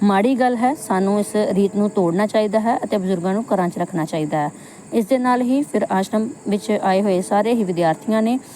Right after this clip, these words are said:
ਵੱਖ-ਵੱਖ ਤਰ੍ਹਾਂ ਦੀਆਂ ਐਕਟੀਵਿਟੀਜ਼ ਕੀਤੀਆਂ। ਕਿਸੇ ਬੱਚਿਆਂ ਨੇ ਕਿਰਿਆਵਾਂ ਕੀਤੀਆਂ, ਕਈਆਂ ਨੇ ਕਹਾਣੀਆਂ ਸੁਣਾਈਆਂ ਅਤੇ ਕਈਆਂ ਨੇ ਕਵਿਤਾਵਾਂ, ਜਿਸ ਦੇ ਵਿੱਚ ਬਹੁਤ ਸਾਰੀਆਂ ਬੱਚਿਆਂ ਨੇ ਪਾਰਟਿਸਿਪੇਟ ਕੀਤਾ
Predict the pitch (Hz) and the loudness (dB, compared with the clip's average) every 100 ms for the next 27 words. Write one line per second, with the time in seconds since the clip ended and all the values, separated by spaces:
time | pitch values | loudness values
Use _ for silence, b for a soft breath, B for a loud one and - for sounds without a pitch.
0 | B B 202 214 233 - - - 226 233 | B B -2 -2 0 -4 -4 -2 -2 0
1 | 226 226 - 190 202 180 208 214 - 185 | 0 0 -2 -4 -4 -2 -2 -2 -4 -4
2 | 202 220 269 - - 190 202 202 196 185 | -2 -2 -2 -4 -6 -2 0 0 -2 -2
3 | 185 - 202 208 202 202 - - - - | -2 0 0 2 0 -2 -10 -20 -20 -20
4 | - - - - 180 220 208 196 208 233 | -20 -20 -14 -10 -2 0 2 2 0 0
5 | 233 - 220 240 B B B - 247 269 | -2 -2 0 0 B B B 0 2 4
6 | 277 269 240 208 190 202 220 220 202 196 | 2 0 0 2 2 2 0 0 2 2
7 | 208 233 190 196 190 190 196 202 196 170 | 0 -2 -4 -2 0 0 0 0 -2 -4
8 | 175 185 190 247 B B B - 240 220 | -2 -2 0 -2 B B B 0 0 4
9 | 277 254 247 269 202 214 233 220 208 214 | 2 2 0 0 2 2 2 0 0 0
10 | 190 175 196 202 - 170 180 - 208 208 | 0 0 0 0 0 -2 -4 -2 -2 -2
11 | - 220 - 226 | -2 -4 0 -2